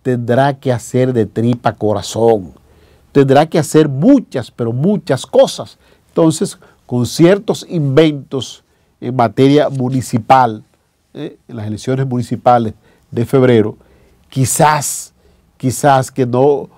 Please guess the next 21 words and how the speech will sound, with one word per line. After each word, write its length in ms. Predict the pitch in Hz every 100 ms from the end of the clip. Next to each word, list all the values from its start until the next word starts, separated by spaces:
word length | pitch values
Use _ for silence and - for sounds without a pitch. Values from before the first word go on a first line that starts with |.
| _
no 160 | 117 123
les 140 | 131
resulten 420 | 131 - 127 143 143
buenos, 320 | 135 127 113
quizás 560 | 127 - 143 127 - _ _ _ _
sean 360 | - 135 135
navaja 420 | 131 113 127 123 123
de 140 | 107
doble 300 | 110 113 117
filo. 420 | - 110 101 87 _ _ _ _ _ _
El 160 | 127 131
aceptar, 580 | 123 131 110 147 185 185
el 120 | 139
promover, 880 | - 131 123 113 135 175 160 117 - _ _ _ _
eh, 240 | 117 123 - _
el 220 | 123 120
éxodo 380 | 139 147 156 143
masivo 600 | 135 120 - 180 160 107 - _ _ _
de 100 | 117
alcalde 760 | 123 104 135 139 147 143 139 135
elegido 640 | 127 113 160 165 131 110